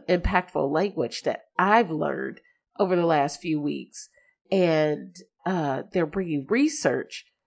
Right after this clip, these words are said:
into the space from over twenty, thirty plus years of research and interviews and watching people and, and, and, and really unpacking the stories of folks who have done things like gone to prison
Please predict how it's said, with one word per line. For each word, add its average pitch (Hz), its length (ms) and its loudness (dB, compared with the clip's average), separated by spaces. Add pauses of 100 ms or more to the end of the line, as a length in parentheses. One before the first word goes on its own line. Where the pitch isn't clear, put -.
(120)
into 196 280 0
the 156 120 -2
space 208 440 -4
from 160 220 -2
over 151 420 0 (160)
twenty, 196 720 -4
thirty 190 300 2
plus 180 460 -4
years 175 500 0
of 131 140 -6 (100)
research 165 840 -4 (100)
and 147 300 -6
interviews 160 920 -4
and 147 240 -4
watching 160 460 -4
people - 380 -8
and, - 160 -10 (140)
and, 143 220 -4
and, 175 240 -10 (180)
and 151 240 -4 (440)
really 196 600 -2
unpacking 170 760 -2
the 139 100 -6
stories 185 640 -2
of - 120 -6 (120)
folks 190 460 0
who 151 400 -2 (440)
have 156 300 -4
done 180 280 2
things 180 320 0
like 143 200 -2
gone 160 260 4
to 170 60 -6
prison 165 720 0